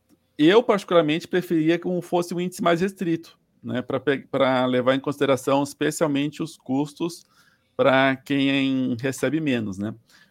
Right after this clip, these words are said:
Mas, assim, a gente pode falar também em relação à meta de inflação, né, que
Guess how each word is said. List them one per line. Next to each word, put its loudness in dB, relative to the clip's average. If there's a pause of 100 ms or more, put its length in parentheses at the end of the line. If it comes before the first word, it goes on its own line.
(180)
Mas, 2
assim, -2
a 0
gente -4
pode 0
falar 6
também -2
em -4
relação 0
à -4
meta 0
de -6
inflação, -2
né, -2
que -20